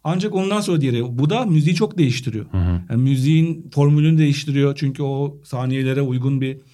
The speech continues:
Speaker 1: şey yaratmak zorundalar ve TikTok'taki yayıncıların, yani TikTok'taki, e, TikToker'ların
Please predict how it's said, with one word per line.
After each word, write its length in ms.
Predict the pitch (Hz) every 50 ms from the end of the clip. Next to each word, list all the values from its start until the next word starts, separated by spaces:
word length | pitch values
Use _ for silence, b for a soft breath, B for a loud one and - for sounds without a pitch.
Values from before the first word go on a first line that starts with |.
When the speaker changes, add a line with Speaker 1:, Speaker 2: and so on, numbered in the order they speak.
| B B B B B B
Speaker 1:
şey 180 | - - 135 131
yaratmak 440 | 131 127 127 127 127 123 120 123
zorundalar 440 | 120 127 123 127 135 165 196 190 151
ve 220 | 139 - 226 - B B B B B B B B B
TikTok'taki 520 | - 147 151 151 165 160 160 185 180 196
yayıncıların, 800 | 196 180 160 156 156 160 151 139 135 135 156 156 156 165 - - -
yani 140 | 120 113 113
TikTok'taki, 500 | - - - 147 135 - 151 147 156 147 139 127 123
e, 200 | 120 117 120 120
TikToker'ların 680 | - 151 - 175 165 160 165 156 147 139 147 160 165